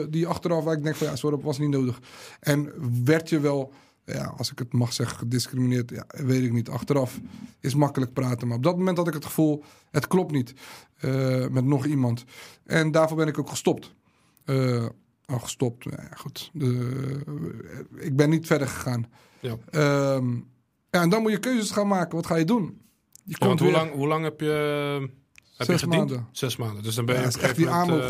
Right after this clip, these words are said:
Speaker 1: gewoon de algemene opleiding.
Speaker 2: ben je op een gegeven moment een jaartje of zestien en half en dan ben je gestopt met de
Speaker 1: Zeventien,
Speaker 2: amo,
Speaker 1: ja.
Speaker 2: zeventien.
Speaker 1: Klopt.
Speaker 2: En dan begint de, de echte wereld, eh, met de blauwe belastingbrieven en, eh, <laughs>
Speaker 1: Ja.
Speaker 2: de zorgverzekering die verplicht is, komt steeds dichterbij op je achttiende.
Speaker 1: Precies.
Speaker 2: Moet je keuzes maken.
Speaker 1: Ik had nog mijn vader,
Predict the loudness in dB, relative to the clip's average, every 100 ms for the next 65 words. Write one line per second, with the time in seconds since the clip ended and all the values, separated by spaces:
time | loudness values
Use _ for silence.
0 | 0 0 0 0 0 0 0 0 0 -2
1 | -4 -10 _ -8 -6 -2 -2 0 0 0
2 | 0 -2 -2 -2 0 0 2 0 -2 -4
3 | 0 0 0 -2 -4 -6 -4 2 2 2
4 | 2 2 2 0 -2 -6 -4 -2 -4 -8
5 | _ 0 2 2 -2 -10 -10 -6 0 0
6 | 0 0 0 0 0 0 -2 -4 -6 -4
7 | -4 -2 0 0 -2 -4 -2 0 0 -2
8 | -4 -4 -4 0 -2 0 -2 -2 -4 -2
9 | -2 -2 -2 -2 -4 -4 -4 -4 -4 -8
10 | -2 2 4 4 4 4 2 0 0 0
11 | 0 0 -2 0 0 0 -2 -2 -2 0
12 | 0 2 0 0 0 2 0 -2 -4 -2
13 | -4 -6 -10 -6 -2 0 0 0 -6 -4
14 | 0 0 0 -2 -2 2 2 2 0 2
15 | 2 2 0